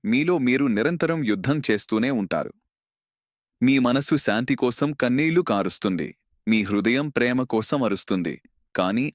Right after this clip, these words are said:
ఆ బంధనం మీను కట్టేసి ఉంచుతుంది. పిల్లలారా, ఈ బంధనాన్ని తెరవడానికి చెవి ఒకటే, క్షమించడం. క్షమించలేకపోవడంతో మీరు ప్రతీకారం తీసుకోబోతున్నారు కాదు,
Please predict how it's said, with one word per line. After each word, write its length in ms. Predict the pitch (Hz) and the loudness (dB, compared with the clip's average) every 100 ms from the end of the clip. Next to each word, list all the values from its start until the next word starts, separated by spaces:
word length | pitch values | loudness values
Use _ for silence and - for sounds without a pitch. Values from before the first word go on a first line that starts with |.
| 92 | -2
ఆ 120 | 95 | -2
బంధనం 480 | 92 95 117 120 139 | 0 -2 0 0 0
మీను 220 | 104 104 113 | 0 0 0
కట్టేసి 500 | 98 - 117 127 107 | -2 0 -2 0 -2
ఉంచుతుంది. 560 | 92 - 85 87 76 - _ _ _ _ _ _ _ _ _ - | -2 -2 -4 -4 -6 -10 _ _ _ _ _ _ _ _ _ -2
పిల్లలారా, 560 | 113 107 92 92 87 110 - _ _ - | 2 2 2 0 0 -2 -8 _ _ 0
ఈ 120 | 117 | 0
బంధనాన్ని 640 | 107 113 131 139 143 147 | 0 -2 0 -2 -2 -4
తెరవడానికి 680 | 135 92 98 101 107 107 110 | -2 -2 -2 -2 -2 -2 -2
చెవి 300 | - 92 87 | 0 0 0
ఒకటే, 400 | 85 - 92 78 - _ _ | 0 -2 -2 -4 -6 _ _
క్షమించడం. 640 | - 143 113 98 - 64 - _ _ _ _ - | -4 0 0 0 -2 -4 -10 _ _ _ _ -2
క్షమించలేకపోవడంతో 1300 | 147 156 180 180 170 160 123 113 120 127 127 123 127 | -2 0 -2 -2 -2 -2 0 0 2 0 0 -2 0
మీరు 260 | 117 113 | 2 2
ప్రతీకారం 680 | 110 104 101 127 147 156 160 | 2 0 0 0 -2 -4 -4
తీసుకోబోతున్నారు 920 | 120 120 - 120 113 113 110 110 107 | -2 -2 0 0 0 0 0 0 0
కాదు, 320 | 98 82 78 | 0 -2 -2